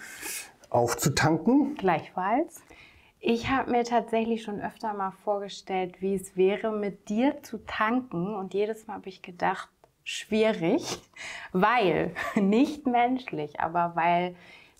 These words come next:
Speaker 2: du jemand bist, der so viele verschiedene Tanks anzapft im Leben, dass es ganz schwer ist, sich da,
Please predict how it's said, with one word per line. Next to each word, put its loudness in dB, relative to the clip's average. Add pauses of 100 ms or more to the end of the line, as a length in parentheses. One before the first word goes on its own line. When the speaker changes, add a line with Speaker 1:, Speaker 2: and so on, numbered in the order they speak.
Speaker 2:
du -2
jemand 0
bist, -2
der 4
so 2
viele -2
verschiedene -4
Tanks -8
anzapft -6
im -10
Leben, -10 (320)
dass -2
es -4
ganz 0
schwer 4
ist, -8
sich -2
da, 2